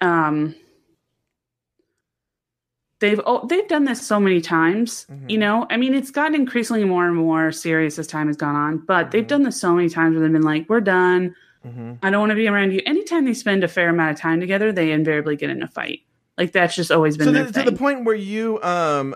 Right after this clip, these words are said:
Speaker 2: uh, it, it, one of the things where it's to the point where you don't even care that much anymore?
Speaker 1: It's not that I don't care, 'cause I do, I want them to be happy, but it's just almost like, shit or get off the pot, you know?
Speaker 2: Mm-hmm.
Speaker 1: Like,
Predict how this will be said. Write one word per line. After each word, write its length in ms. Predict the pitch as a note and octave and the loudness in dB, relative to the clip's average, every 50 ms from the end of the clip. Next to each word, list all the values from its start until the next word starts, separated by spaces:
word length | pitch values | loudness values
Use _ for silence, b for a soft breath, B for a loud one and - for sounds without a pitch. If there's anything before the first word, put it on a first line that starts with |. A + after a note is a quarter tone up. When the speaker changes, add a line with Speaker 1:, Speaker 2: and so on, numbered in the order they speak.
| - - | -10 -8
Speaker 2:
uh, 480 | B2+ C3 B2 A2+ A2 G#2+ G2+ F2+ D2 - _ _ - | -6 -4 -4 -4 -4 -6 -8 -10 -12 -14 _ _ -4
it, 120 | D#3+ F3+ | -2 -2
it, 220 | F3+ - F3 F3 | -2 -2 -2 -2
one 200 | E3+ F3 G#3+ G#3+ | -2 0 0 0
of 60 | A3 G#3+ | 2 2
the 60 | G#3+ | 2
things 140 | G#3 G3 F3+ | 2 0 0
where 120 | F3 D#3+ | -2 -2
it's 100 | C#3+ - | -2 -4
to 120 | - - F#3 | -4 -2 0
the 80 | F3 | -2
point 340 | D3 - - E3 D#3 D3+ - | -2 -2 0 0 0 0 0
where 80 | C3 C3+ | -2 -2
you 220 | A#2+ A#2+ B2+ C#3 | -2 0 0 2
don't 140 | C#3 C#3 C3 | 2 4 2
even 180 | B2 A#2+ A2 G#2 | 2 0 -2 -2
care 280 | - - B2+ G#2+ C3 | -4 -4 -2 -2 0
that 140 | D3 E3+ D#3 | 0 0 -2
much 140 | F3 F3 G#3 | -4 -6 -6
anymore? 400 | F#3+ G3 G3+ G3+ A3 A#3 A#3+ - _ _ _ _ _ _ _ B B B B B B | -6 -4 -4 -4 -4 -6 -6 -10 _ _ _ _ _ _ _ B B B B B B
Speaker 1:
It's 160 | D4+ E4 D4+ | -2 0 2
not 60 | G4+ A#4+ | 2 2
that 160 | B4+ B4 A#4+ | 2 2 2
I 40 | G#4+ | 2
don't 160 | F4 D#4 - | 0 -2 -2
care, 360 | - - - - B3+ D4 D#4 C#4+ | -4 -8 -2 0 0 2 0 0
'cause 160 | - D4 C#4 | 0 0 2
I 100 | D#4 D#4 | 2 2
do, 340 | C4 B3+ F4 G4+ G#4+ F4+ - - | 2 2 2 0 0 -2 -4 -2
I 100 | B3+ C4 | 0 2
want 180 | B3+ D#4 E4+ | 2 2 0
them 160 | - G4 F4 C#4 | 0 2 0 2
to 80 | C4 | 2
be 140 | A3 G3+ F3 | 0 -2 -2
happy, 480 | E3 - G3 A3+ C4+ B3+ C4+ A3 G3+ F#3 | -2 0 0 0 0 2 0 0 0 0
but 160 | E3+ G3 F#3+ | 0 0 0
it's 100 | G3 G3 | 0 -2
just 160 | A#3 B3+ - | -4 -4 -2
almost 340 | - A3 A3+ A#3 A3 - - | 0 0 2 0 0 0 0
like, 200 | G3+ E3+ D#3+ E3 | 0 0 0 -2
shit 280 | - - - B3+ B3+ | -4 -4 -2 0 2
or 80 | C4 B3 | 2 2
get 140 | G#3+ A3 G3 | 2 2 0
off 160 | F3+ E3+ - | 0 -2 -4
the 80 | - C#3+ | -8 -12
pot, 420 | - - - F3+ E3+ C3+ B2 - _ _ _ - | -10 -4 -2 -2 0 -2 -4 -10 _ _ _ -6
you 140 | - F#3+ F3 | -2 0 2
know? 220 | E3+ D#3 D3+ D#3 F#3+ | 2 2 2 2 0
Speaker 2:
Mm-hmm. 80 | G3+ | 2
Speaker 1:
Like, 300 | G3 E3+ E3 D#3 - - | 2 0 0 0 -4 -16